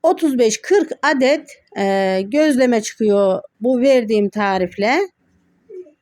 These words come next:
Kete de yaparsanız biraz büyükçe olduğu için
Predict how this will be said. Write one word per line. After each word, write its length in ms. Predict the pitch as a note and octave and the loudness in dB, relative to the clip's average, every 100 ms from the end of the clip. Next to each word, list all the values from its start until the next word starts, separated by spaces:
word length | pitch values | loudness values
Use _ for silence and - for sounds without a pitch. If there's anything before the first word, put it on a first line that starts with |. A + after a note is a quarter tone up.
| _ _ _ _ _ | _ _ _ _ _
Kete 300 | F4 F4+ E4 | -4 0 0
de 60 | B3+ | 2
yaparsanız 680 | C#4 C#4 C#4+ B3+ B3 D4 | 0 0 -2 0 -2 0
biraz 280 | B3+ B3 A#3 | 0 -2 -2
büyükçe 360 | C4 C4 - A#3 | -2 -2 -2 -2
olduğu 540 | D#3+ B3+ C#4 A#3+ A3 | 0 2 0 0 0
için 580 | G3 C4 - C#4+ E4 E4+ | 0 -2 -2 0 0 -2